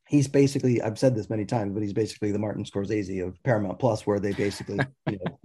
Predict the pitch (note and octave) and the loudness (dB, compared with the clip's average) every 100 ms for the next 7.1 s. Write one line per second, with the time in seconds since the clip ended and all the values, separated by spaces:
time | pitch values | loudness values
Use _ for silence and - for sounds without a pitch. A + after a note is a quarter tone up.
0 | C#3+ C3 A2+ A#2 B2+ C3+ - B2+ C#3+ C3+ | 0 2 2 0 2 2 4 2 4 6
1 | C3+ C3 C3 - - _ G2+ G2 G2+ A2 | 6 4 0 -12 -20 _ -6 -2 0 0
2 | G#2+ - B2+ A#2+ A#2 A2+ A#2 B2 B2+ C3 | -2 2 4 4 2 2 2 4 6 6
3 | B2+ G#2 F2 - G#2+ G#2 - A2+ A2 A2 | 6 2 0 -4 -4 -4 -2 -2 0 2
4 | A#2+ B2+ - C#3+ C3+ C#3 C#3+ C3+ C#3+ D#3+ | 2 2 4 4 4 4 6 6 6 2
5 | - _ - G2 A2 A#2 A2+ A2 G#2+ - | -4 _ -6 -2 0 0 0 0 -2 0
6 | G#2+ G2 G#2 G#2+ G2+ G2+ G2 A2 _ - | 0 0 0 0 0 -2 -4 -12 _ -10
7 | - | -4